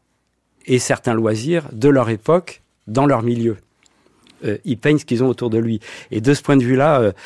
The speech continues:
il y a une phrase de Degas qui est absolument, euh, admirable. Quand il va voir sa famille, euh, à la Nouvelle-Orléans, en dix-huit cent soixante-douze soixante-treize, il y passe six mois,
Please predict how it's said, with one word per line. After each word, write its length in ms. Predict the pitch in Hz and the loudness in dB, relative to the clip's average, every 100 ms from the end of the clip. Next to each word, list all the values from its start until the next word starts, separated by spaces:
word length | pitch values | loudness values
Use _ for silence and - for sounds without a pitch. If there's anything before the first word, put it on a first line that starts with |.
| - | -20
il 100 | - | -8
y 60 | 107 | -2
a 40 | |
une 100 | 117 | -2
phrase 260 | 110 147 123 | 0 -2 -2
de 100 | 113 | -2
Degas 300 | 104 110 131 | -2 -2 -2
qui 220 | - 107 | -2 -8
est 100 | 95 | -8
absolument, 640 | 107 - 113 104 113 117 101 | -10 -10 -8 -6 -4 -4 -4
euh, 320 | 87 90 87 | -4 -6 -8
admirable. 600 | - 113 110 120 170 151 - - - | -8 -6 -4 -2 -2 -4 -12 -20 -6
Quand 280 | 139 147 - | -2 -2 -2
il 60 | |
va 100 | 110 | -2
voir 240 | 113 139 139 | 0 0 -2
sa 140 | 110 | -4
famille, 500 | - 110 117 135 120 | -6 -4 -2 -2 -2
euh, 300 | 101 95 92 - - - | -4 -6 -10 -12 -18 -8
à 60 | |
la 100 | 104 | -4
Nouvelle-Orléans, 600 | 113 117 123 110 107 110 110 _ _ - - - | -2 0 2 2 0 -4 -6 _ _ -20 -20 -14
en 320 | 127 98 95 | -6 -6 -6
dix-huit 220 | 104 107 | -8 -6
cent 140 | 123 | -6
soixante-douze 440 | 117 - 101 104 113 | -6 -6 -6 -6 -8
soixante-treize, 580 | - 98 98 139 170 107 | -8 -10 -8 -6 -6 -6
il 100 | 98 | -10
y 40 | |
passe 180 | 92 98 | -8 -10
six 200 | - 117 | -8 -8
mois, 200 | 135 170 | -8 -10